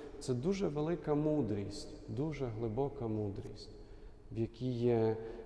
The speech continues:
е, вписане, е, ну, щастя людини, так? Тому що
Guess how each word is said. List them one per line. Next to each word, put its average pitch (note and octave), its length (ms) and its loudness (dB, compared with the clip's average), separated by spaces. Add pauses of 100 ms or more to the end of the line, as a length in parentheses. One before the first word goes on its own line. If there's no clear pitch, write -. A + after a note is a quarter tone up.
(160)
е, G#2+ 360 2
вписане, A#2+ 760 8 (680)
е, G#2+ 400 2 (720)
ну, C3 220 2
щастя D#3 600 0
людини, G2+ 600 6 (180)
так? A#2+ 160 -6 (180)
Тому A2 180 2
що A2 400 2